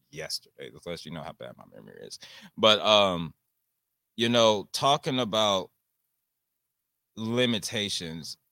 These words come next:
limitations is a, it, it's, it's like the word "I can't." I don't believe that.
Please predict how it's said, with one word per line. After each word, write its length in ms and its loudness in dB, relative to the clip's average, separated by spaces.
limitations 1080 -4
is 480 -8
a, 400 -6
it, 160 -6
it's, 400 -10
it's 200 -12
like 200 -6
the 80 -8
word 240 -6
"I 80 -10
can't." 360 -12
I 140 -6
don't 300 -6
believe 360 -8
that. 200 -8